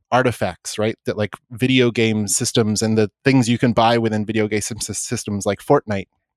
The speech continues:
I have probably spent a hundred dollars or so in the last month on Fortnite recently because my daughter and I and my nephews have been playing online together, and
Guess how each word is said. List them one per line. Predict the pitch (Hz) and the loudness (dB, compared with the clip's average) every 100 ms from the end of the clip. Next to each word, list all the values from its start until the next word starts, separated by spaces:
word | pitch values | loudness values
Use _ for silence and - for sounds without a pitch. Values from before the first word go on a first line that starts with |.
| _ | _
I | - | 2
have | 233 - | 2 2
probably | 202 196 139 123 | 0 0 0 -2
spent | - 180 147 - | -2 -2 -2 -4
a | 123 - | -6 -2
hundred | 160 143 120 | -2 0 2
dollars | 139 135 113 | 2 2 -2
or | 110 | -6
so | - 120 | -2 -2
in | 110 | 0
the | 120 | -2
last | 120 - | -4 -2
month | 131 123 | -4 -2
on | 113 | -4
Fortnite | - 165 131 120 | 0 0 0 -2
recently | 87 117 120 113 | -2 -6 -6 -8
because | 113 127 127 | -4 -2 0
my | 113 | 2
daughter | 131 139 135 | 2 2 2
and | 120 | 2
I | 120 113 | 0 0
and | 110 | 0
my | 107 | 0
nephews | 127 143 127 117 | 0 0 -2 -2
have | 107 | -4
been | 107 | -6
playing | - 139 127 120 | -2 0 2 0
online | 113 120 135 139 | 0 0 0 0
together, | 107 101 92 95 131 _ 131 | -2 -4 -4 -6 -8 _ 0
and | 143 143 147 | 4 4 2